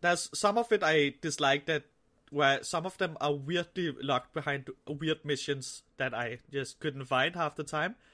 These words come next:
which annoyed me. And it's when you buy an upgrade that's way better than another one, 'cause some of the upgrades are just straight up upgrades. And I, I do like it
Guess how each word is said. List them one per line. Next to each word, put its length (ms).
which 240
annoyed 380
me. 220
And 340
it's 260
when 180
you 80
buy 280
an 200
upgrade 540
that's 380
way 460
better 300
than 200
another 340
one, 180
'cause 160
some 180
of 100
the 60
upgrades 440
are 80
just 240
straight 280
up 120
upgrades. 540
And 140
I, 200
I 100
do 120
like 240
it 160